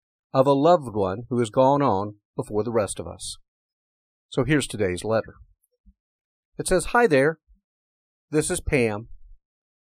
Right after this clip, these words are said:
I don't have long, so please listen up, because I've got a lot I want to tell you. First off, I do get it. Ever since I left this world,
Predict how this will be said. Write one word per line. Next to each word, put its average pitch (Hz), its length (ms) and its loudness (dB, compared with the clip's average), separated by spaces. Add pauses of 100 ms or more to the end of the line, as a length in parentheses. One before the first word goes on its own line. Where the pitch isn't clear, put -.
(240)
I 185 100 6
don't 247 160 10
have 185 220 4
long, 151 460 6
so 147 280 6
please 220 380 -2
listen 117 280 -2
up, 120 140 0
because 175 400 2
I've 233 240 2
got 180 160 4
a 120 80 4
lot 151 460 6
I 151 160 4
want 127 240 2
to 156 80 -12
tell 190 260 2
you. 98 220 -6 (920)
First 226 300 6
off, 165 300 2 (760)
I 160 200 6
do 151 300 6
get 120 240 4
it. - 140 -10 (760)
Ever 165 220 6
since 208 260 2
I 196 120 6
left 180 260 4
this 190 220 0
world, 120 400 4